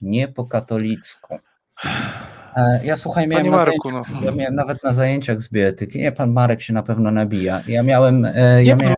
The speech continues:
Speaker 2: ma rację, no, jakby,
Speaker 1: Tak,
Speaker 2: tylko
Speaker 1: tak.
Speaker 2: to jest tak irytujące, że ja z-, jeśli nie chcemy tutaj jakby używać niecenzuralnych słów, to, to, to zostawmy to na razie, no.
Speaker 1: Dobrze, to, to zostawimy. E,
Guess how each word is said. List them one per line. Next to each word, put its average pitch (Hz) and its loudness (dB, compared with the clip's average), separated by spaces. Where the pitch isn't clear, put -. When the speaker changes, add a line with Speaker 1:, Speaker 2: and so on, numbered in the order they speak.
Speaker 2:
ma - 4
rację, 269 0
no, 120 -8
jakby, 139 -6
Speaker 1:
Tak, 107 0
Speaker 2:
tylko 165 -6
Speaker 1:
tak. 170 2
Speaker 2:
to - 4
jest 180 0
tak 190 -8
irytujące, 180 2
że 175 2
ja 175 4
z-, 175 -8
jeśli 180 -8
nie 175 -4
chcemy 165 -4
tutaj 151 -2
jakby 139 -4
używać 156 -6
niecenzuralnych 156 0
słów, 139 -8
to, 170 2
to, 190 2
to 202 -4
zostawmy 151 -2
to 120 -12
na 113 -10
razie, 110 -16
no. 110 -18
Speaker 1:
Dobrze, 104 0
to, 117 -4
to 143 -2
zostawimy. 120 -2
E, 104 -6